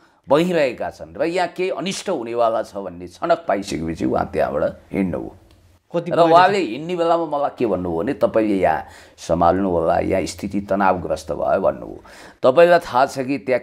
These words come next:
Speaker 1: केही तत्त्वहरू, म तत्त्व भन्छु, राजनीतिक मान्छे त्यस्तो संस्कारको हुँदैन। हामीले कस्तो संस्कार दिउँ?
Speaker 2: पुन-
Speaker 1: जनता कमरेड मदन भण्डारीको स्कुलिङ भनेको यस्तो हुन्छ?
Speaker 2: पुण्यजी, अ, भन्नाले
Speaker 1: अ।
Speaker 2: हेमराजजी त्यहाँबाट भाग्नुभयो भन्ने कुरा हो?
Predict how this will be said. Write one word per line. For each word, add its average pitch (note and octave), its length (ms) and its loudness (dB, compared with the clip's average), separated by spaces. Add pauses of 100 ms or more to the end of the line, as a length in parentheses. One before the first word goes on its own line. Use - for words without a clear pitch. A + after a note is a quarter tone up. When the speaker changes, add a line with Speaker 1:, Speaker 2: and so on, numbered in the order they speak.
Speaker 1:
केही C3+ 160 -2
तत्त्वहरू, B2+ 880 -2
म D#3 100 8
तत्त्व A#3 600 12
भन्छु, B2 260 -4
राजनीतिक G3+ 520 6
मान्छे G#3 240 2
त्यस्तो G3+ 320 0
संस्कारको D#3+ 560 2
हुँदैन। A#2+ 280 -2 (440)
हामीले G3+ 380 0
कस्तो A#3 220 -6
संस्कार G#3+ 400 0
दिउँ? D3 160 -8 (340)
Speaker 2:
पुन- G3+ 120 0
Speaker 1:
जनता A3 280 6
कमरेड G#3+ 280 0
मदन G3 200 2
भण्डारीको G3+ 480 2
स्कुलिङ G#3+ 380 -2
भनेको D#3+ 300 2
यस्तो F#3 240 0
हुन्छ? D3+ 200 -2
Speaker 2:
पुण्यजी, E3+ 760 0
अ, B2+ 100 2 (300)
भन्नाले D3+ 500 2
Speaker 1:
अ। B2 60 2
Speaker 2:
हेमराजजी D#3+ 440 2
त्यहाँबाट D#3 340 0
भाग्नुभयो A#2+ 480 -2
भन्ने G#2 180 -8
कुरा A2+ 200 -8
हो? A2+ 160 -8